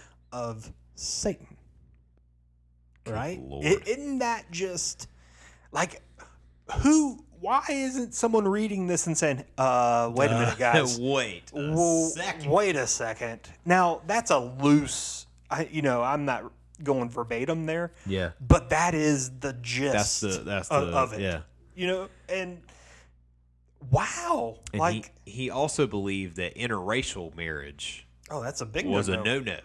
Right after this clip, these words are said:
Speaker 1: Right.
Speaker 2: And you would be, you would actually be cursed.
Speaker 1: Right.
Speaker 2: Uh, if you were to marry a black man.
Speaker 1: Because your job is to repopulate the earth with the
Speaker 2: Mm-hmm.
Speaker 1: chosen people.
Speaker 2: Yep.
Speaker 1: And
Speaker 2: And
Speaker 1: if
Speaker 2: that's
Speaker 1: you dirty that water.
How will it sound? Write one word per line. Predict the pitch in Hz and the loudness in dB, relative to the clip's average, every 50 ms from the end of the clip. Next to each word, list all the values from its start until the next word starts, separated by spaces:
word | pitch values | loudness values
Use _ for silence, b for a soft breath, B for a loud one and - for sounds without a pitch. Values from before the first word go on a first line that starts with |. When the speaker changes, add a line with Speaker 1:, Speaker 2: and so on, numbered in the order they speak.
| - | -14
Speaker 1:
Right. | - 123 117 101 - | -12 -12 -12 -12 -10
Speaker 2:
And | - 98 95 95 104 | -10 -10 -8 -6 -6
you | 117 117 | -4 -4
would | 113 98 | -4 -4
be, | 92 101 98 90 - - | -6 -6 -6 -8 -8 -6
you | 101 117 | -4 -2
would | 117 107 | -2 -2
actually | 104 85 - - | -4 -6 -10 -12
be | 85 | -12
cursed. | - - - - 98 80 - - - - - - - - | -14 -14 -12 -12 -12 -12 -14 -14 -14 -14 -14 -14 -16 -12
Speaker 1:
Right. | - 131 120 110 98 - - - _ | -8 -6 -6 -6 -8 -12 -20 -20 _
Speaker 2:
Uh, | - 87 82 82 76 65 | -14 -12 -10 -10 -10 -12
if | 76 73 - - | -14 -14 -12 -10
you | 87 85 | -8 -8
were | 80 78 | -8 -8
to | 76 - - 90 82 80 80 78 78 78 76 - - - | -10 -10 -8 -8 -8 -6 -8 -10 -12 -14 -16 -16 -12 -8
marry | 87 87 85 82 | -6 -4 -4 -4
a | 85 | -4
black | 82 85 82 76 73 - - | -4 -6 -6 -6 -8 -10 -16
man. | - - - - - - | -20 -20 -20 -20 -4 -2
Speaker 1:
Because | - 139 131 - - 147 139 123 117 127 | -2 -2 0 0 -2 -2 -2 -2 -4 -2
your | 135 143 147 | 0 0 0
job | 143 123 113 135 151 170 160 120 113 113 113 | 0 2 2 2 2 2 0 0 -2 -4 -6
is | 123 120 117 - | -8 -10 -10 -12
to | - - 123 117 117 120 | -12 -10 -10 -10 -10 -10
repopulate | 117 113 117 117 117 - - 127 120 - 131 131 135 151 - | -10 -10 -10 -2 0 0 0 0 -2 -4 -6 -8 -8 -8 -10
the | - 175 175 | -14 -12 -10
earth | 160 131 117 110 113 104 - - - - - 123 | -10 -10 -10 -12 -12 -14 -18 -20 -20 -20 -12 -10
with | 110 117 - | -10 -8 -8
the | - 123 | -10 -10
Speaker 2:
Mm-hmm. | - - - - | -10 -10 -10 -10
Speaker 1:
chosen | 123 113 110 110 104 101 | -12 -12 -12 -14 -14 -14
people. | - - 117 117 - - - - - - - | -14 -14 -16 -18 -18 -20 -20 -20 -20 -16 -10
Speaker 2:
Yep. | 85 78 71 - - - | -8 -8 -8 -8 -10 -10
Speaker 1:
And | - 117 | -6 -6
Speaker 2:
And | 90 80 | -4 -4
Speaker 1:
if | 80 | -2
Speaker 2:
that's | 85 87 87 123 123 120 117 110 - - - - - | -2 -2 -2 -2 -6 -8 -8 -10 -12 -16 -18 -20 -18
Speaker 1:
you | 139 131 - | -18 -18 -6
dirty | - 139 139 143 143 147 | -4 -2 -2 -2 -2 -2
that | 139 139 139 131 123 | -2 -2 -4 -4 -6
water. | 147 151 185 233 226 151 123 117 113 117 117 | -2 0 0 2 2 0 0 -2 -4 -6 -8